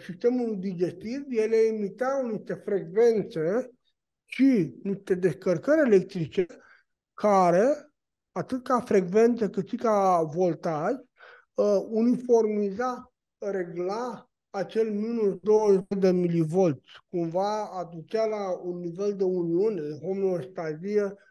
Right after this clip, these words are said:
sistemul digestiv și nu numai. După care ele erau evacuate, le spălai, le dezinfectai și din nou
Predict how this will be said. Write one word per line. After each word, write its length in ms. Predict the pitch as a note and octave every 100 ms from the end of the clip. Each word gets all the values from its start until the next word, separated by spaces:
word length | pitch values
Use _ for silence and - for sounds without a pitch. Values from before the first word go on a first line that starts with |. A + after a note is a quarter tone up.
| _ _
sistemul 460 | E3 - G#3 A3+ G3+
digestiv 580 | F3 D3+ C#3+ - A3+
și 220 | G#3 - F#3
nu 200 | E3 F3+
numai. 680 | F#3 F3 F#3 F#3 B2+ - _ _ _ _ -
După 260 | F4 E4
care 440 | C#4 B3+ D4+ C#4+ C4+ C4+
ele 120 | B3+
erau 380 | A#3+ A3+ A#3 A3+
evacuate, 720 | F#3+ F#3 D#3+ - D4+ D#4+ C#4
le 140 | A3+ G3
spălai, 600 | - F3 E3 B3+ D#4+ C#4+
le 360 | G#3+ G#3+ G3+
dezinfectai 1040 | F3+ G#3+ G3+ G3 - F#3 D3+ - D4 D#4 D4+ _ _ _
și 140 | -
din 380 | D#4 D4 B3+ G#3+
nou 540 | A3 C4 C4+ C4+ B3+